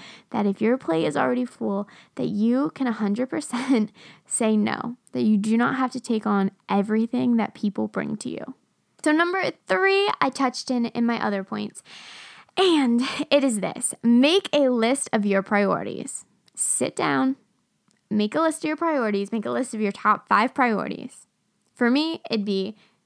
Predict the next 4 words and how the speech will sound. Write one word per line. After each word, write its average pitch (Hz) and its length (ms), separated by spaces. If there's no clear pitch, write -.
Jesus, 220 540
my 214 220
family, 240 640
work, - 520